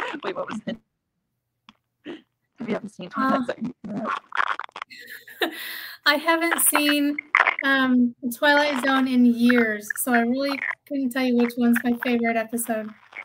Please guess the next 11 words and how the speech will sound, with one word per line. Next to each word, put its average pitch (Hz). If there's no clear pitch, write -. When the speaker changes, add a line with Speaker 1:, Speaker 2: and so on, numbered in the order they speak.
Speaker 2:
That's, 240
like, 240
a 262
long 233
time 240
ago. 220
I've 254
slept 247
since 240
then, 226
so -